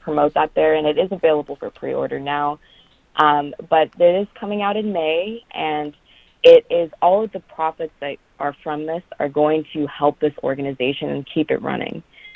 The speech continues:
You know, that's, that's how we fund these, uh, anthologies. That's how we have food for all these students. That's how we are able to get people who, to come and speak and, you know, have these events and things like that.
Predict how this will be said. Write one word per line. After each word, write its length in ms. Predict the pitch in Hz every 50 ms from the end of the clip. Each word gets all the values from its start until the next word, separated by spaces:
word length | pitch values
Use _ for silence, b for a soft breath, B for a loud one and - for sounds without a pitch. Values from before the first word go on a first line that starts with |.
| B B B
You 100 | 156 156
know, 140 | 151 151 147 135 -
that's, 180 | 160 160 - _ _ -
that's 180 | 170 175 175 -
how 200 | - 185 175 170
we 220 | 170 160 165 170 - -
fund 220 | 175 165 156 156
these, 140 | 143 147 143 - - _
uh, 220 | - 147 147 139 135 -
anthologies. 840 | 143 143 151 - - 202 214 214 220 208 196 - 190 185 180 156 -
That's 160 | 151 151 -
how 160 | - 151 151 151
we 320 | 143 143 143 135 139 - B B B B B _ - - - -
have 180 | 180 165 156 135 - - -
food 340 | - 208 214 220 220 220 202 -
for 120 | - 175 135
all 160 | 147 151 147
these 180 | - 143 139 - _
students. 460 | - 208 196 202 208 208 202 208 208 _ _ _ _ _ _ _ _ _
That's 160 | - 165 160 -
how 160 | 170 165 165
we 120 | 165 160
are 100 | 160 - -
able 240 | 160 160 165 160
to 60 | 160 165
get 240 | - 151 143 139 - _ _ _ _ - - - _ -
people 280 | - 123 - - 123
who, 180 | - 165 156 139 _ -
to 60 | - -
come 220 | - - 165 151
and 120 | 139 143 - _ _ _
speak 300 | - 214 220 226 208 - - - - B B B B B B B B -
and, 240 | 165 156 156 151 131
you 100 | 156 151
know, 120 | 147 139
have 240 | 135 - - 165 151
these 180 | 160 156 147
events 420 | - 143 135 - 151 160 180 180 _ -
and 120 | 175 175
things 200 | 180 175 175 165
like 220 | - 170 170 165 -
that. 280 | - 170 175 175 170